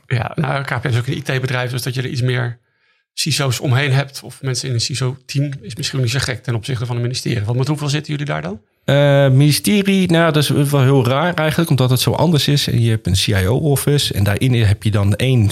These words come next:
Speaker 2: eh, concern ciso.
Speaker 1: Ja.
Speaker 2: Maar, eh, mijn team, eh, nu bestaat uit, eh,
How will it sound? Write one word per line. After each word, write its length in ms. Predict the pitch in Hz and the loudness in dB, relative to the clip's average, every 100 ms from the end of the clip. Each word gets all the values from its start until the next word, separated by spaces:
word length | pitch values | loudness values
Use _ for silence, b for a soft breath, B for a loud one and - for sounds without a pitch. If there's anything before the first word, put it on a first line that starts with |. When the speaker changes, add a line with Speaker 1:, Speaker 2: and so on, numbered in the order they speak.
| - | 0
Speaker 2:
eh, 140 | 101 95 | -2 0
concern 460 | 110 107 - 156 147 | 0 0 2 2 2
ciso. 480 | 165 143 147 208 B B | 2 4 4 2 B B
Speaker 1:
Ja. 140 | 78 B B B | -6 B B B
Speaker 2:
Maar, 360 | - 123 135 139 | -2 2 2 0
eh, 260 | - 123 117 | 2 2 4
mijn 220 | 110 104 | 2 0
team, 320 | - 160 160 | 2 4 4
eh, 260 | - 131 127 | 2 2 4
nu 200 | 117 151 | 4 4
bestaat 480 | 160 - 147 143 - | 2 2 2 2 0
uit, 460 | 127 127 - 98 | 2 0 0 -2
eh, 120 | - | 0